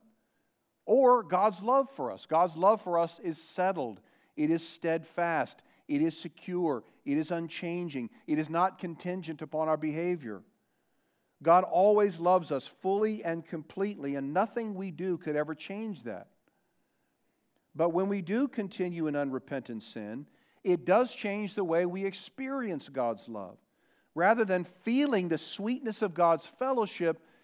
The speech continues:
we actually feel the pangs of guilt and shame. And sometimes God disciplines us by bringing us low, by causing us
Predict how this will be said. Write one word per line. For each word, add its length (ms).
we 140
actually 440
feel 420
the 80
pangs 760
of 220
guilt 420
and 160
shame. 380
And 180
sometimes 880
God 380
disciplines 640
us 260
by 260
bringing 460
us 200
low, 400
by 200
causing 560
us 180